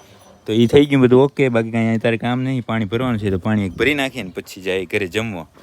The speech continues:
તો આપણે આપણી ગૌશાળાથી પછી ગયા હતા ઘરે જમવા માટે અને ઘરે જમીને ફરી આવી ગયા છે પાંજરાપોર.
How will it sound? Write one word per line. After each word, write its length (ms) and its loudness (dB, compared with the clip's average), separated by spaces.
તો 80 2
આપણે 240 4
આપણી 160 0
ગૌશાળાથી 480 0
પછી 200 -6
ગયા 140 2
હતા 120 0
ઘરે 200 0
જમવા 340 -4
માટે 220 -4
અને 120 -6
ઘરે 180 -2
જમીને 300 -4
ફરી 240 -4
આવી 160 2
ગયા 140 -2
છે 60 -6
પાંજરાપોર. 480 -4